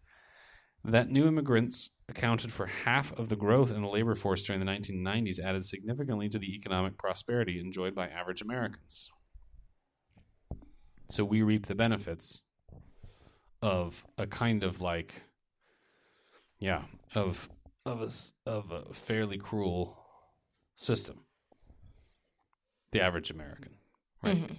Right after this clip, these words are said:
Speaker 1: Statistically speaking,
Speaker 2: Mm-hmm.
Speaker 1: right? Maybe not at a personal level.
Speaker 2: Right. Right, right. Yeah.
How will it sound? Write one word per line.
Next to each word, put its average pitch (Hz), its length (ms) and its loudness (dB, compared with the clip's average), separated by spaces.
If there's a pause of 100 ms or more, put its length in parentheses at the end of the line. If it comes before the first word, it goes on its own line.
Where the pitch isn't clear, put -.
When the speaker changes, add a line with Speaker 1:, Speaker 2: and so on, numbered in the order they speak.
Speaker 1:
Statistically 101 640 0
speaking, - 400 -12 (260)
Speaker 2:
Mm-hmm. 180 260 -4 (380)
Speaker 1:
right? - 140 -16 (1120)
Maybe 92 180 -2
not 80 220 -6
at 73 100 -12
a - 60 -18
personal 62 480 -8
level. - 320 -14 (1300)
Speaker 2:
Right. - 240 -6 (880)
Right, - 180 -12
right. - 120 -16 (1600)
Yeah. - 160 -14